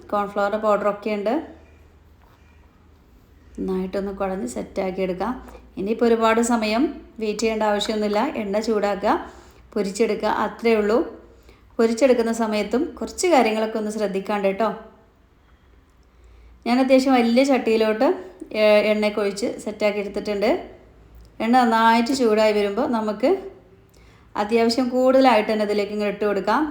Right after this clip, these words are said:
തമ്മിൽ ഒട്ടിപ്പിടിക്കൊന്നുമില്ല. നമ്മൾ, ആം, കുടഞ്ഞാണ് എടുത്തിട്ടുള്ളത്. കോൺഫ്ലവറിൻ്റെ പൗഡറും അരിപ്പൊടിയൊക്കെ ചേർത്ത് കുടഞ്ഞെടുത്തുകൊണ്ട് തന്നെ തമ്മിൽ ഒട്ടിപ്പിടിക്കൊന്നുമില്ല കേട്ടോ. വേറിട്ട് വേറിട്ട് തന്നെ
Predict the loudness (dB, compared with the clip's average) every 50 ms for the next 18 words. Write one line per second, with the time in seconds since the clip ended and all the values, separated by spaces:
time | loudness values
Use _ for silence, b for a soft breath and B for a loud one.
0 | -4 -4 -4 -2 0 0 0 0 0 -2 -2 -2 -2 -2 0 -2 -2 -2 -2 -2
1 | -2 0 0 0 -2 -4 -4 -6 -4 -4 -2 0 0 0 -2 B B B B B
2 | B B B B B B -20 -12 -4 0 2 4 4 4 4 2 0 -2 -8 -12
3 | -16 -6 -2 0 0 2 2 4 4 4 6 4 4 2 0 -2 -6 -8 -6 -4
4 | -2 -2 -2 -2 -4 -6 -4 -4 -4 -4 -4 -4 -4 -2 -2 -2 0 0 0 0
5 | 0 0 -2 -2 -2 -4 -4 -6 -6 -4 -4 -4 -4 -2 -4 -4 -4 -2 -4 -2
6 | -4 -4 -2 -2 0 0 0 -2 -2 -4 -4 -4 -2 -2 0 0 0 0 -2 -2
7 | -2 -2 -2 -2 -2 -2 -4 -4 -4 -4 -6 -4 -4 -4 -4 -2 -2 -4 -2 -2
8 | -2 0 0 0 0 -2 -4 -6 -8 -10 -12 -12 -8 -4 -4 -2 -4 -4 -4 -4
9 | -2 -2 -2 -2 -2 -4 -4 -4 -4 -2 -2 -2 -2